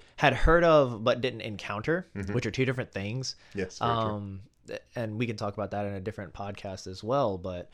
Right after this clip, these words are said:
Speaker 1: with that, I then, you know, started questioning more of the conservative values I'd grown up in and, and some of the liberal values, of course, I still didn't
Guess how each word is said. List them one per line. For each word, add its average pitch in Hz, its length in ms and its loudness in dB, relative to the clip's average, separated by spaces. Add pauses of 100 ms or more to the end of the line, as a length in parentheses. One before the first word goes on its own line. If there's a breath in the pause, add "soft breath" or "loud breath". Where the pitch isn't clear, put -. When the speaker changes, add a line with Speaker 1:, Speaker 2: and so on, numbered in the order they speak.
(400 loud breath)
Speaker 1:
with 127 300 4
that, 135 600 4
I 110 380 -2 (200)
then, 104 760 -6
you 110 120 -10
know, 92 180 -8
started 104 500 -2
questioning 107 640 0
more 101 360 -4
of 98 380 -4
the 95 100 -8 (140)
conservative 127 540 -2
values 123 320 2
I'd 117 140 0
grown 110 220 -2
up 107 200 -2
in 104 340 -4
and, 95 140 -8
and 98 520 -10
some 107 200 -6
of 101 60 -8
the 98 80 -6
liberal 135 400 0
values, 123 380 0
of 107 100 -10
course, 113 380 -2
I - 20 -6
still 120 340 0
didn't 95 420 -6